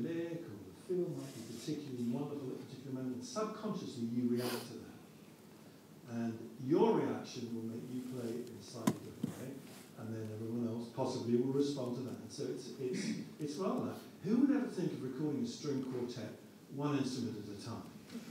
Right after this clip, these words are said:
I mean, that would just be absurd, wouldn't it? That is the sort of classic example of, of musicians interacting with each other and giving a performance that's one thing. I still think that popular music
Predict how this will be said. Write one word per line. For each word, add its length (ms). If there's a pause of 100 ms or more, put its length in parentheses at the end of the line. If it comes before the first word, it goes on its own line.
(120)
I 80
mean, 240
that 160
would 100
just 300
be 240
absurd, 480
wouldn't 160
it? 640
That 240
is 120
the 20 (120)
sort 100
of 120
classic 420
example 640 (360)
of, 140 (140)
of 160
musicians 640 (100)
interacting 720
with 260
each 100
other 200 (320)
and 120
giving 280
a 60
performance 580
that's 160 (160)
one 320
thing. 300 (1120)
I 160
still 240 (160)
think 220 (640)
that 100 (260)
popular 300 (160)
music 240